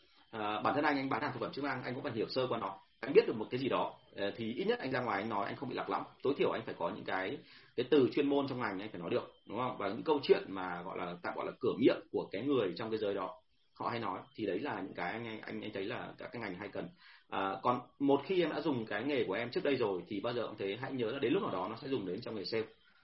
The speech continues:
Nhưng tất nhiên là nghề sale thì nó sẽ không sâu bằng những nghề khác khi liên quan đến câu chuyện chuyên môn. Ví dụ như là anh có thể là, là bán hàng cho dược phẩm nhưng anh không nhất thiết là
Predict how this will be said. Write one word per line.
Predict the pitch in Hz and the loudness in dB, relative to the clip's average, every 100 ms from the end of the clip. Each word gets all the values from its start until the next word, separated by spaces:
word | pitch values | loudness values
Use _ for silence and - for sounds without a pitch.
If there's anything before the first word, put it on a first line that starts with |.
| - | -2
Nhưng | 160 | 0
tất | 196 | 0
nhiên | 196 175 | 0 0
là | 131 | 2
nghề | 107 | 0
sale | 98 143 131 | 0 0 0
thì | 120 | -2
nó | 98 | -4
sẽ | 123 | -6
không | - 143 | -8 -4
sâu | - 180 | 2 2
bằng | 151 98 | 2 -2
những | 127 | -2
nghề | 117 | -2
khác | - 147 - | -2 -8 -8
khi | 127 | -6
liên | 127 127 | -4 -2
quan | 120 | -4
đến | 110 | -2
câu | 127 123 | -4 -4
chuyện | - | -4
chuyên | - 123 | -2 0
môn. | 127 - - _ _ _ | 0 -2 -14 _ _ _
Ví | 127 | 2
dụ | 185 | 4
như | 131 135 | 4 2
là | 113 | 2
anh | - 127 127 | 2 0 -2
có | 117 | -2
thể | 160 90 | 0 -2
là, | 82 90 85 85 | -2 -2 -4 -4
là | 90 87 85 | -4 -4 0
bán | 95 92 160 | 0 2 0
hàng | 127 98 | -2 -4
cho | 107 | -6
dược | 110 - | -6 -4
phẩm | 104 82 | -4 -4
nhưng | 117 | -8
anh | 117 | -6
không | - 165 | -4 -4
nhất | 180 | -2
thiết | |
là | 226 | -2